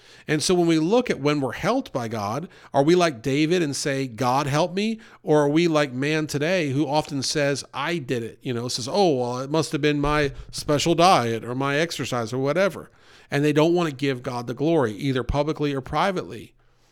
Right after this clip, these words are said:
And so we need to be about our Father's business, and he desires us to praise him. And so we should praise him publicly and let people know, "Hey, this is not anything that I did. This is God. And if God allowed this to happen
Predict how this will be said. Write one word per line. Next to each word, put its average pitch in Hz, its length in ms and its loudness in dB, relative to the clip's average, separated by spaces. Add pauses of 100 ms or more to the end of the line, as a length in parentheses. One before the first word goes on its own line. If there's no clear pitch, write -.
(340)
And 135 80 -4
so 160 120 2
we 160 200 4
need 226 200 0
to 160 80 2
be 156 240 2
about 143 320 2
our 147 100 2
Father's 139 400 0
business, 170 460 -2
and 151 120 -4
he 147 200 0
desires 143 520 0
us 143 300 0 (320)
to 156 100 -4
praise 240 380 2
him. 120 160 0
And 131 140 -4
so 170 120 -4
we 165 240 -2
should 214 240 -2
praise 175 400 -2
him 139 300 -4
publicly 160 600 -6 (320)
and 139 160 0
let 226 200 2
people 156 300 0
know, 127 320 -4 (300)
"Hey, 170 180 4
this 160 320 4
is 131 260 0 (120)
not 147 500 2
anything 147 500 0
that 120 160 -4
I 202 280 0
did. 127 320 -10
This 139 260 -4
is 127 160 -6
God. 135 600 -2 (280)
And 127 200 -6
if 120 160 -8
God 151 320 -2
allowed 151 380 -2
this 185 180 0
to 160 100 -6
happen 147 500 -2